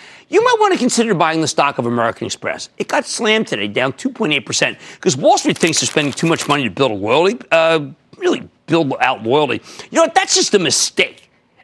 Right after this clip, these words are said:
And the quarter report, I'm telling you, was a good one. Tuesday morning, we hear from one of my favorite companies, United Technologies. I bet that C E O Greg Hayes has nothing but good things to say. The problem, some investors are extremely critical of the decision that he has made to merge the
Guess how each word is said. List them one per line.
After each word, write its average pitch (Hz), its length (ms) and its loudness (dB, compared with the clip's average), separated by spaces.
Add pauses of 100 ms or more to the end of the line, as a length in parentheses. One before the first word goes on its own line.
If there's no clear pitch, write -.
(100)
And 147 80 2
the 143 60 0
quarter 302 300 2
report, 240 440 2
I'm 208 160 2
telling 165 240 -2
you, 147 60 -2
was 98 140 -10
a 95 40 -18
good 92 200 -12
one. - 120 -20 (580)
Tuesday 339 260 4
morning, 262 200 4
we 196 80 4
hear 185 100 4
from 151 320 2
one 147 120 2
of 135 40 -2
my 127 80 2
favorite 120 280 -2
companies, 120 320 -2
United 95 240 -4
Technologies. 151 580 -2 (460)
I 170 160 2
bet - 240 -2
that 143 100 -8
C 147 160 -2
E 131 80 0
O 139 80 2
Greg 123 260 0
Hayes 120 280 -2
has 113 120 -8
nothing 156 440 -2
but - 120 -18
good 98 140 -12
things - 180 -20
to - 60 -18
say. - 200 -10 (400)
The - 60 -8
problem, 202 400 0 (180)
some 330 280 0
investors 117 540 0 (100)
are 156 160 2
extremely 247 600 -2
critical 113 400 -2
of 117 120 -2
the 127 100 0
decision 127 680 -2
that 139 100 -4
he 311 240 0
has - 160 0
made 85 220 -10 (320)
to 139 80 -2
merge 143 400 2
the 160 120 -4